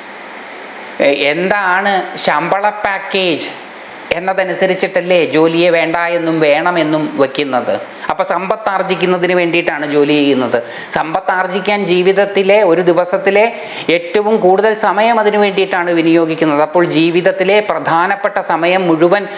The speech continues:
അതിനു വേണ്ടിയിട്ടാണ് വിനിയോഗിക്കുന്നത്. അത് ആർജിച്ചു കഴിയുമ്പോൾ സുഖമുണ്ടാകുന്നുണ്ടോ? സ്വയം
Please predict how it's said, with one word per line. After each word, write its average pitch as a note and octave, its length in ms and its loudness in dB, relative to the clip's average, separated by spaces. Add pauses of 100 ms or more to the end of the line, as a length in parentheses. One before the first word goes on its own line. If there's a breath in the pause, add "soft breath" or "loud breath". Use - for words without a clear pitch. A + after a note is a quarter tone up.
(200 loud breath)
അതിനു E3 280 0
വേണ്ടിയിട്ടാണ് E3+ 560 2
വിനിയോഗിക്കുന്നത്. D3+ 840 0
അത് D#3 120 0
ആർജിച്ചു D#3+ 500 -2
കഴിയുമ്പോൾ E3 560 2
സുഖമുണ്ടാകുന്നുണ്ടോ? D3+ 1000 0 (1160)
സ്വയം D#3+ 320 0